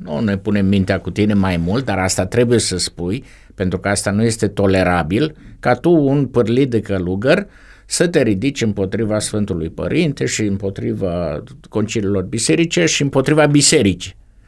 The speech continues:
Cine te crezi?” Și răspunsul lui Luther este emblematic și e, e un sprijin pentru orice om care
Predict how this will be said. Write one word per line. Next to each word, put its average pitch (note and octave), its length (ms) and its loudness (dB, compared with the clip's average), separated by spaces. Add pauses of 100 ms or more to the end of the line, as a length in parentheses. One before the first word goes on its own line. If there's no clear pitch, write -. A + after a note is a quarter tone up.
(260)
Cine A2 300 2
te F#2+ 160 -4
crezi?” E2 420 -10 (500)
Și A#2+ 520 2 (520)
răspunsul C#3 800 2
lui A#2 180 4
Luther C#3 420 2
este B2+ 720 0
emblematic A#2 920 0
și A2+ 400 -2
e, A#2 400 2
e A2 60 2
un A#2+ 160 2
sprijin B2+ 560 -2
pentru C3 280 0
orice D#3+ 400 2
om B2+ 300 2
care A#2 480 0